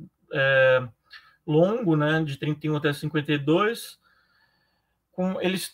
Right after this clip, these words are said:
ele é nomeado sócio do I H G B, tem uma outra parte da vida dele, que, em trinta e nove, que eu vou analisar também, e aí, como o Elton já disse, esse momento que é importante que a gente tenha em mente, que foi quando boa parte dos papéis dele,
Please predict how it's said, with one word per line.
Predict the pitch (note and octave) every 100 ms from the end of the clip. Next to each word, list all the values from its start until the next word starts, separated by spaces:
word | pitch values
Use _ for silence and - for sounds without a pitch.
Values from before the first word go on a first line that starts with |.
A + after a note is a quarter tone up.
| _
ele | F3 F3+ G3+
é | G3
nomeado | G3 F#3+ F#3+ F#3+
sócio | E3+ G3+ F#3+ G3 E3+
do | E3+
I | E3+
H | D#3+
G | D3+ D#3+
B, | D#3 F#3+
tem | A3
uma | F#3+ F3
outra | F3 D#3+
parte | D#3+ D#3 D3+
da | D3
vida | D3 C#3+
dele, | C#3+ D#3
que, | D3+ D#3+
em | C#3+
trinta | D3+ D#3
e |
nove, | D3+ D#3 E3
que | E3+
eu | C#3+
vou | C#3+ D3
analisar | D#3 D3 C#3+ D3
também, | C#3+ C#3+ D#3 G3 G3+
e |
aí, | F#3+ G3+
como | G#3 G3 F#3+ F3+ E3 - - -
o |
Elton | D3+ D#3 D#3+
já | D#3 D#3
disse, | C#3 D3+ E3+ - E3+ _ _ _ _
esse | E3 - E3
momento | E3 E3+ D#3+ E3+ E3+
que | F3+
é |
importante | E3+ F3 E3+ - E3+ F3
que | -
a |
gente | F3 E3+
tenha | F3 E3+
em |
mente, | D#3+ D#3+ E3+
que | -
foi | - E3+
quando | E3+ F3+ F3 E3+ E3+ - _ _ _
boa | E3+ G3+
parte | - F#3 F#3+ E3+
dos | E3
papéis | - E3+ - E3 F#3+ F#3+
dele, | C3+ C#3+ D#3+ D3+ C#3 C#3